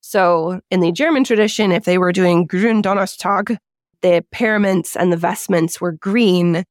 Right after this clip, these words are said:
and green branches were given to these penitents because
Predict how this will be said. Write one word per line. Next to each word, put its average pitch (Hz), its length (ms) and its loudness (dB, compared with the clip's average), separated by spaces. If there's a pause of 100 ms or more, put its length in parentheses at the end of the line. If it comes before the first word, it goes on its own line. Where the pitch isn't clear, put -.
(200)
and 185 220 2
green 214 320 2
branches 214 580 -2
were 190 120 -2
given 175 380 0
to - 100 -8
these 170 200 -6
penitents 240 560 0
because 180 640 -2